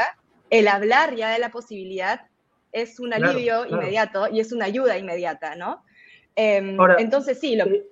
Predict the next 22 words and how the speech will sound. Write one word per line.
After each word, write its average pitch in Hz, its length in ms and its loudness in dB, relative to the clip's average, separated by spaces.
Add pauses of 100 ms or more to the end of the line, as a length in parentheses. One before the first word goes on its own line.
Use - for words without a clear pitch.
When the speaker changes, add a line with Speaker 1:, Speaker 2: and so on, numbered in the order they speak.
(260)
Speaker 2:
sí. - 260 -16 (240)
Speaker 1:
Cuéntame. 180 340 -6 (540)
Speaker 2:
No, 269 160 -2
eh, 233 120 6
no, 226 120 6
no, 202 160 4
concluye, 185 320 4
por 160 140 -2
favor, 151 180 0
que 139 80 -12
estaba, 165 260 4
que 151 100 -2
me 147 180 -4
parece 147 200 -4
que 156 60 -8
estabas 156 300 -2
haciendo 147 160 -8 (240)
una 151 180 0
enumeración 135 420 -6
importante. 120 360 -12
Speaker 1:
<laughs> - 100 -20 (1000)
Eh, 202 720 2